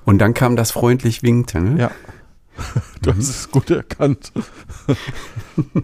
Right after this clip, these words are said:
Speaker 2: In dem Augenblick erwachte die arme Frau. Der Tag war schon angebrochen und sie entschloss sich, gleich dem Traum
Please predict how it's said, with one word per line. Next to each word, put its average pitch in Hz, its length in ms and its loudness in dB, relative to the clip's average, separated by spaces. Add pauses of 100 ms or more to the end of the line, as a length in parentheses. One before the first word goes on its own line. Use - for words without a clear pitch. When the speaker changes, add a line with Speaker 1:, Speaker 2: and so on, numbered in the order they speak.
(1040)
Speaker 2:
In 107 160 -2
dem 120 240 -2
Augenblick 127 720 -6 (240)
erwachte 95 580 -8
die - 180 -10
arme 104 360 -6
Frau. 90 460 -8 (440)
Der 117 140 2
Tag 139 400 -2
war 131 160 2
schon 139 240 -4
angebrochen 117 720 -4
und 110 160 -2
sie 123 140 -4
entschloss 120 580 -4
sich, - 280 -8
gleich 110 400 -2
dem 117 200 -6
Traum 101 500 -4